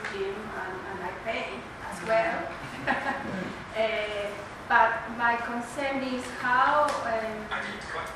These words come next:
how do we get the larger community to get also to come to it without the stigma of that it's religious? Because one of our main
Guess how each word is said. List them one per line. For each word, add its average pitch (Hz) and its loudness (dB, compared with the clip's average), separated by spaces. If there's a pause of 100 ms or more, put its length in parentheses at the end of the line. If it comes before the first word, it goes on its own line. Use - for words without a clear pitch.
(320)
how 294 6
do 349 2
we 311 0 (100)
get 254 0
the 240 -6
larger 233 2 (140)
community 233 -6 (180)
to 226 -6
get 214 0 (640)
also 240 2
to - -8 (160)
come 277 4
to 302 -4 (100)
it - -8 (520)
without 233 4
the 233 0
stigma 262 -4
of 214 2
that 196 0
it's 220 -6 (240)
religious? - -4 (420)
Because 226 -6 (600)
one 262 4
of 285 0
our 233 2 (100)
main 269 -2